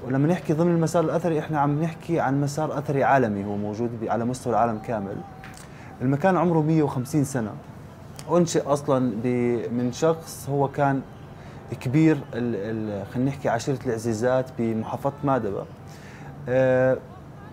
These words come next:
آه، انبنى ب-، على ال-، بالحقبة العثمانية. آه، جينا إحنا بنهاية ألفين وتسعتاش بلشنا ترميم بالمكان.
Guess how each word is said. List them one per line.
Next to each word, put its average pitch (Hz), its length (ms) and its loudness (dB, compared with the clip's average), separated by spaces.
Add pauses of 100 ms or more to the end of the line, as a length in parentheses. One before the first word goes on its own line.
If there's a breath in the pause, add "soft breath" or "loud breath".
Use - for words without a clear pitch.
(120)
آه، 127 240 -4
انبنى 170 440 2 (540)
ب-، 135 40 0
على 127 240 4
ال-، 120 460 -2
بالحقبة 143 420 0
العثمانية. 123 680 0 (1000 loud breath)
آه، 127 140 2
جينا 185 240 4
إحنا 180 200 2
بنهاية 165 420 4
ألفين 151 260 -2
وتسعتاش 165 800 0
بلشنا 165 420 2
ترميم 156 340 4
بالمكان. 107 420 -2